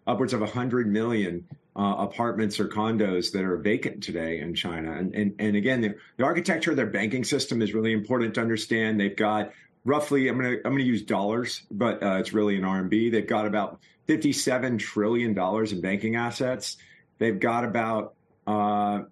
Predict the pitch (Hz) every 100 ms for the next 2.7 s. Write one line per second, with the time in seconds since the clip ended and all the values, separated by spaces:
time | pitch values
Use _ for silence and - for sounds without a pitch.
0 | - 104 101 113 110 98 87 - _ -
1 | - - 165 160 - 135 117 101 92 101
2 | 104 101 92 104 - 87 -